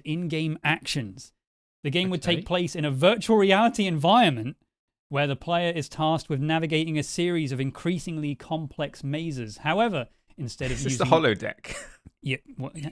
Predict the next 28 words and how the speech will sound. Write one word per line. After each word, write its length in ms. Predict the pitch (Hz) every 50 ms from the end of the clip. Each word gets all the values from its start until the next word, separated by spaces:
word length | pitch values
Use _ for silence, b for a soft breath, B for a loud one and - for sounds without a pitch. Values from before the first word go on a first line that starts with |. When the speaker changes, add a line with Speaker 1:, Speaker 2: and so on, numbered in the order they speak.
| - - 165
Speaker 1:
yeah, 200 | 160 - 185 143
uh, 200 | - 131 131 135 - - - 117 - -
<laughs> 0 |
instead 440 | - 196 170 165 - - 226 233 254
of 100 | 233 180
using 340 | 160 208 190 170 190 185 165
traditional 520 | - - 160 185 208 202 - 202 175 160
controls, 540 | - 165 151 143 - 190 190 190 190 160 -
the 40 | 147
player 300 | - - 175 180 180 165
would 100 | 151 -
have 160 | - 165 165
to 80 | - 160
use 200 | 151 165 160 -
their 100 | - 135
thoughts 380 | - - - 160 160 - -
to 80 | - 156
move 200 | 143 139 143 135
their 140 | - 135 120
character 320 | - 135 120 - - 120
through 140 | - - 117
the 60 | 107 113
maze. 320 | 117 104 104 104 - _ _ _ _ -
For 160 | - - 175
example, 500 | 165 139 208 220 233 214 147 - 127 117
to 100 | - -
move 360 | 135 131 156 185 185 - - _ - _ _ _
forward, 580 | - - 202 208 214 165 131 120 127 135 143